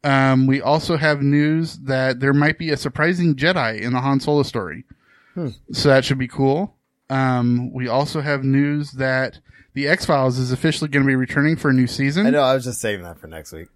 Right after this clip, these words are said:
Speaker 2: but yeah. I got
Speaker 1: I,
Speaker 2: you.
Speaker 1: I hate you.
Speaker 2: Yeah.
Speaker 1: Um, we also have, uh, where is it? Oh, uh, a new report. This is as of four hours ago. A new report re-, reports that the thirteenth Doctor will be a woman.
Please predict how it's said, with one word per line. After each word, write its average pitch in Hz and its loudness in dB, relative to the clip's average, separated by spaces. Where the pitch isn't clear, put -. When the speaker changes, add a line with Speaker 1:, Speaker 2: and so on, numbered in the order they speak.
Speaker 2:
but 90 -10
yeah. 98 -4
I 131 -4
got 120 0
Speaker 1:
I, - -6
Speaker 2:
you. 131 -12
Speaker 1:
I 120 -4
hate 120 -4
you. - -2
Speaker 2:
Yeah. 113 -6
Speaker 1:
Um, 135 0
we 127 -6
also 175 -4
have, 135 -2
uh, 127 0
where 120 0
is 110 -4
it? - -8
Oh, 165 0
uh, 143 2
a 139 2
new 151 4
report. 175 2
This 160 -2
is 160 0
as 160 2
of 143 -2
four 160 2
hours 160 2
ago. 120 -4
A 139 0
new 151 2
report 165 0
re-, 135 0
reports 143 -2
that 135 0
the 131 -4
thirteenth 160 -2
Doctor 156 2
will 151 2
be 165 0
a 147 4
woman. 143 0